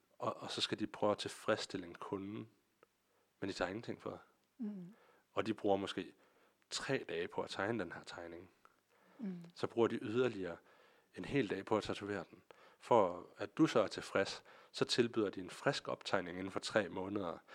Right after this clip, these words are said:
Speaker 1: Det er jo utrolig mange ting, du får for pengene.
Speaker 2: Mm.
Speaker 1: Og så er folk, de klager over, at, <laughs> at en tatovør koster femogtredive hundrede, når der er en i Aalborg, øh,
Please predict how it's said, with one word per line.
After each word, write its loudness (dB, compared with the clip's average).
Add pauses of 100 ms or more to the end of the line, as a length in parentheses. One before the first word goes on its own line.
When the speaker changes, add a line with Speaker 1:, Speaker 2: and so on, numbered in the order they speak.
Speaker 1:
Det -4
er 2
jo -4 (320)
utrolig 2
mange -4
ting, -4
du -4
får 0
for -4
pengene. -2 (180)
Speaker 2:
Mm. -8 (680)
Speaker 1:
Og 2
så 6
er 8
folk, 4
de -4
klager 8
over, 4
at, 0 (300)
<laughs> 0
at 2
en -2
tatovør 0
koster -2
femogtredive -2
hundrede, 2
når 4
der 4
er 2
en 0
i -2
Aalborg, 4 (440)
øh, -2